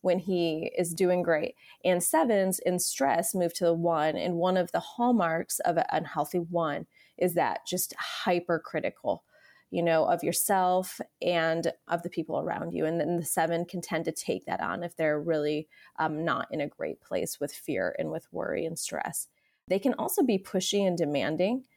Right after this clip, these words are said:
So they can, you know, kind of push on people, expect things. And sevens, correct me if I'm wrong, they probably don't feel bad about expressing those feelings either,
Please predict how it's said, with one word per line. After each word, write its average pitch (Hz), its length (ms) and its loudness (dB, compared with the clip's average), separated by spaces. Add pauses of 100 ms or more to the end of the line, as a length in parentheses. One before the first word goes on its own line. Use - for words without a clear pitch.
(220)
So 208 200 0
they 196 160 4
can, 190 420 2 (200)
you 196 140 4
know, 175 140 4
kind 190 220 0
of 165 120 0
push 185 240 0 (120)
on 160 240 2
people, 180 500 2
expect - 600 -2
things. 175 440 0
And 208 220 2
sevens, 285 440 4 (600)
correct 240 260 -2
me 247 60 6
if 240 100 0
I'm 180 120 2
wrong, 208 160 4
they 151 100 4
probably 294 360 2
don't 208 240 2
feel 175 320 2
bad 165 240 2
about 143 200 2
expressing - 880 -2
those - 220 0
feelings - 520 -2
either, - 360 0